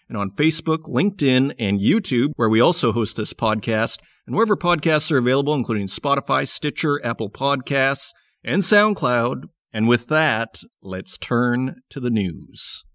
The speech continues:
And turning to the website, here we go. Mexican Senate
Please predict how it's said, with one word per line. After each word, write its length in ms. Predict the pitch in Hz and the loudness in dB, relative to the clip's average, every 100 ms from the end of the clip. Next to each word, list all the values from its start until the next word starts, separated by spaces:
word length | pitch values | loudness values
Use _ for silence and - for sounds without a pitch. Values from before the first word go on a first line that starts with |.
| - | -12
And 220 | 117 107 | -8 -6
turning 420 | - 196 196 180 | -4 -4 -2 -4
to 120 | 143 151 | -4 -2
the 80 | |
website, 680 | 135 135 123 - 123 107 104 - _ _ _ | 0 0 -2 -4 -2 -2 -4 -8 _ _ _
here 80 | - | -12
we 80 | 104 | -6
go. 240 | 113 127 | -2 0
Mexican 560 | 117 123 - 151 151 127 | 0 -2 -4 -4 -2 -4
Senate 460 | - 139 127 131 | -2 -2 -2 -4